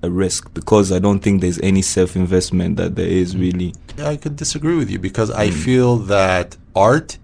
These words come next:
Speaker 2: is always a safe investment, right? Like, if I'm, uh, the National Police, for example, and
Speaker 1: Yes.
Speaker 2: I'm trying to push the, uh, Jerayo Mahoro, uh, message,
Speaker 1: Yeah.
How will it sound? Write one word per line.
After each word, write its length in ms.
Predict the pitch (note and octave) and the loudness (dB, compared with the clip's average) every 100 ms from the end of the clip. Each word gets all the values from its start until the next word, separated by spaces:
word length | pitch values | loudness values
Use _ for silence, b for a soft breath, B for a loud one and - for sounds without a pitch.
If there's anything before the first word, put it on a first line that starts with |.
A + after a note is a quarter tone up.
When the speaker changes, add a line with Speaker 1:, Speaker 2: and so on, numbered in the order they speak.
| - | -8
Speaker 2:
is 160 | G#2+ - | -4 -4
always 360 | - A#2 A#2 F#2+ | 0 2 2 0
a 60 | |
safe 300 | E2+ - F2 | -2 -2 -4
investment, 460 | F2+ E2 D#2 - - - | -4 -4 -6 -8 -12 -4
right? 360 | F2 C3 - - | 0 0 0 -6
Like, 340 | G#2 G#2 - - - - - | -2 -2 -4 -12 -20 -20 -6
if 220 | - A#2+ A#2+ | 0 0 2
I'm, 360 | A#2+ B2 A#2+ | 4 4 4
uh, 680 | A2+ G#2+ G#2 G2+ F#2+ F2+ E2+ - - | 4 4 4 2 2 0 -2 -10 -8
the 140 | F#2+ | -2
National 380 | A#2 B2 B2 G#2+ | 2 2 2 -2
Police, 320 | F2 F#2+ F#2 - | -2 -2 -2 -2
for 120 | F2 | -4
example, 560 | D2 D2+ C#2+ - - - | -4 -6 -8 -10 -12 -8
and 180 | - G#2+ | -2 2
Speaker 1:
Yes. 80 | A2 | 2
Speaker 2:
I'm 120 | A2+ | 2
trying 340 | G#2+ A2 A2 G#2 | 0 0 0 -2
to 140 | G#2+ | -4
push 600 | E2 - A2 G2+ - - | -4 0 2 2 0 -2
the, 960 | G2+ G#2+ G#2 G2 G2 F#2+ F#2 F2+ F2 D#2+ - | 0 4 6 6 6 4 4 2 0 -4 -2
uh, 240 | G2+ G2 | 0 0
Jerayo 520 | F2+ A2 A2 A#2 A#2 G#2+ | 2 4 6 6 6 4
Mahoro, 760 | G#2 F#2+ G2 F#2 F2 E2+ E2 - | 0 0 2 2 2 0 -4 -8
uh, 220 | - F#2 F2+ | -4 0 2
message, 600 | C#3+ F#3 - - - - | 2 2 -4 -8 -14 -6
Speaker 1:
Yeah. 420 | A#2+ A#2+ G2 F2+ | 2 4 4 2